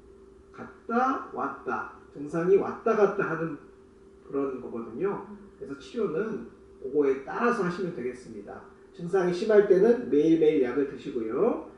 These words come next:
Speaker 1: 증상이 덜할 때는 뭐 이틀에 한 번이나 삼 일에 한 번 드셔도 좋고,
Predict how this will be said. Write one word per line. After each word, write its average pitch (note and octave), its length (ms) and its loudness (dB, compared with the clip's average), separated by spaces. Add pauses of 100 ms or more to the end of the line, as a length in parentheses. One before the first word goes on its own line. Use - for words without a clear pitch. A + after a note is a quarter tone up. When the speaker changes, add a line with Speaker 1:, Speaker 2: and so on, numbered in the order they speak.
(200)
Speaker 1:
증상이 E3 720 2
덜할 C#3 340 0
때는 F#3 420 0 (140)
뭐 - 160 -14
이틀에 D3+ 380 -6
한 C3+ 160 -6
번이나 C3 580 -2 (340)
삼 F#3 160 -4
일에 E3+ 140 2
한 D#3 160 -4
번 C#3 180 -2
드셔도 C3 340 -4
좋고, C3 720 -2